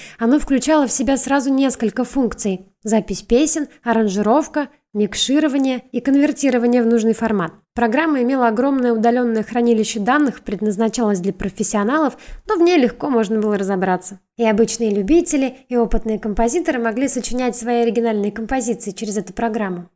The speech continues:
Лучань изучал информатику в университете и увлекался музыкой, поэтому очень рано научился пользоваться мастером создания песен.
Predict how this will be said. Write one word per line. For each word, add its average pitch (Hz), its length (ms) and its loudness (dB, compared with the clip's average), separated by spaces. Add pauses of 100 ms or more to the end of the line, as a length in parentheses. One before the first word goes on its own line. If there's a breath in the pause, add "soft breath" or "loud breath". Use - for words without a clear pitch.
Лучань 349 360 2
изучал 277 340 0
информатику 277 600 0
в 208 40 0
университете 220 800 -2
и 214 60 4
увлекался 254 560 0
музыкой, 214 500 0 (140 soft breath)
поэтому 269 360 -2
очень 269 280 -4
рано 233 240 0
научился 208 500 -4
пользоваться 214 520 0
мастером 214 440 -2
создания 208 500 0
песен. 202 460 0